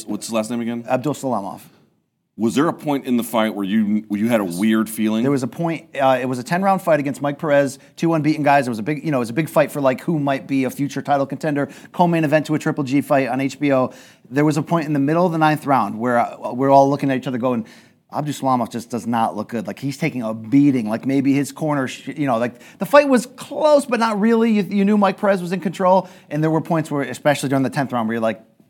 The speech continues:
Speaker 2: maybe you should stop this. Now, we never would have guessed what happened next. And a lot of that was with how
Speaker 1: Medical protocol.
Speaker 2: how poorly the medical protocol was.
Speaker 1: Right.
Speaker 2: And look, why is New York such a tough commission? Because they're paying ridiculous millions in these type of settlements after the fact. You know what I mean? They had to,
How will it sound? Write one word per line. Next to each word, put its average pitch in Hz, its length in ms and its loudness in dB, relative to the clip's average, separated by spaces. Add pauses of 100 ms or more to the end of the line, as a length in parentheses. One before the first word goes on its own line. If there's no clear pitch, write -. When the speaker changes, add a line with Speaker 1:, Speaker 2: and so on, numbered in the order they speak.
Speaker 2:
maybe 139 200 -10
you - 20 -12
should - 160 -16
stop - 360 -12
this. - 200 -16
Now, 135 100 -2
we 147 140 -2
never 151 200 -2
would 123 140 -2
have 110 120 -8
guessed - 360 -6 (140)
what 113 180 -6
happened 110 280 -2
next. 104 300 -6 (240)
And 123 160 -6
a 120 60 -4
lot 123 260 4
of 123 100 -4
that 117 200 4
was 113 300 -6
with 113 200 -6
how 113 460 0
Speaker 1:
Medical 117 320 -2
protocol. 107 340 -6
Speaker 2:
how 208 180 4 (100)
poorly 180 380 2
the 127 100 0
medical 135 280 2
protocol 151 440 4
was. 151 240 6
Speaker 1:
Right. 151 100 -6
Speaker 2:
And 170 140 -2
look, 156 160 2
why 151 320 2
is 156 160 -4
New 165 100 -2
York 170 320 -2
such 185 180 -4
a 165 60 -2
tough 170 240 4
commission? 175 320 -4
Because 160 300 -4
they're 160 160 -2
paying 165 460 -2 (260)
ridiculous 165 640 0
millions 165 400 2
in 135 60 -2
these 143 160 -2
type 151 180 2
of 127 100 -4
settlements 151 520 4
after 165 280 2
the 127 100 -4
fact. 113 300 0
You 139 60 -2
know 139 60 0
what 143 60 -2
I - 20 0
mean? 147 100 0
They 143 100 4
had 156 260 2
to, - 360 -10